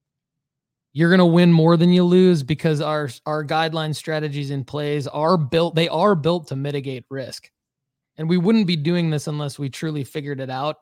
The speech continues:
for ourselves. We will get criticism. We get more criticism from time to time on, like, it's kind of, it's kind of ironic because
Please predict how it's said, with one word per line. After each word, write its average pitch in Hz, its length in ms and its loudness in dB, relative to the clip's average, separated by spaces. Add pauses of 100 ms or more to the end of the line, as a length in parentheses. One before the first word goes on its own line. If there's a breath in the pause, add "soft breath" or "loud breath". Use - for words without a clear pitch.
for 151 140 -8
ourselves. 147 560 -8 (240 loud breath)
We 202 120 6
will 269 200 4
get 220 180 0
criticism. 175 460 -2
We 185 100 2
get 285 180 0
more 202 340 2
criticism 156 560 -2
from 143 160 -6
time 156 260 -4
to 143 80 -4
time 147 460 -8 (400 soft breath)
on, 156 240 -8
like, 147 300 -8 (300)
it's 165 140 -6
kind - 280 0
of, - 60 -12
it's 180 200 -2
kind 208 180 -2
of 165 180 -4 (520)
ironic 156 480 -2
because 156 280 -4